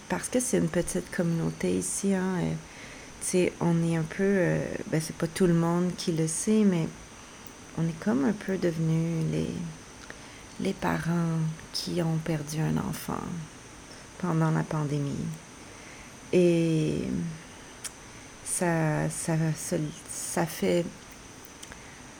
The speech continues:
ça fait naître, euh, beaucoup de, de compassion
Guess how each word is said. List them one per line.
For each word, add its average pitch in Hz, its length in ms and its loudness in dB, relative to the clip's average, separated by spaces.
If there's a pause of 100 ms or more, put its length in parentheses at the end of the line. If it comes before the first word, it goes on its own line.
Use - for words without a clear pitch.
(160)
ça 185 240 2
fait 185 200 2
naître, 170 600 2
euh, 180 440 2 (420)
beaucoup 185 460 -2
de, 190 680 2 (1080)
de 190 140 6
compassion 190 1080 2